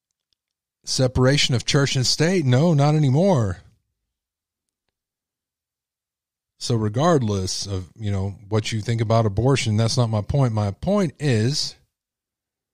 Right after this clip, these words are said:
if you have a problem with abortion, don't work for the Catholic Church.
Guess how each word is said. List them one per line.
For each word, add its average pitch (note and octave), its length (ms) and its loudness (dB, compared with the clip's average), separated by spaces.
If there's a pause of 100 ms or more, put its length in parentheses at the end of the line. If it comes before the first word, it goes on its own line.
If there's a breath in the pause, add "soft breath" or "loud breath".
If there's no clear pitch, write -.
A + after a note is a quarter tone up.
(1800)
if G2 200 -8
you B2 40 -2
have G#2+ 120 -2
a - 20 -18
problem B2+ 280 2
with A2 120 0
abortion, A2+ 520 0
don't A#2+ 180 2
work A#2+ 180 0
for A#2 120 -6
the G#2+ 60 -8
Catholic C3 440 -2
Church. - 640 0